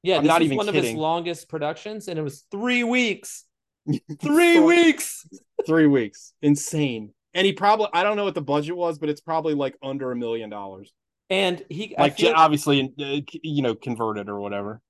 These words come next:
Speaker 1: Yeah, this guy can make anything look great. Uh, he's just one of those director-, he's, like, your director's director, your director's
Speaker 2: I,
Speaker 1: favorite director, I should
Speaker 2: I,
Speaker 1: say.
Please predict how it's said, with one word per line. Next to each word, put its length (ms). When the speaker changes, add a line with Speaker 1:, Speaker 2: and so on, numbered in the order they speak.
Speaker 1:
Yeah, 320
this 280
guy 180
can 180
make 260
anything 520
look 260
great. 460
Uh, 100
he's 280
just 180
one 140
of 80
those 160
director-, 440
he's, 180
like, 200
your 140
director's 540
director, 640
your 140
director's 460
Speaker 2:
I, 80
Speaker 1:
favorite 180
director, 360
I 100
should 180
Speaker 2:
I, 120
Speaker 1:
say. 180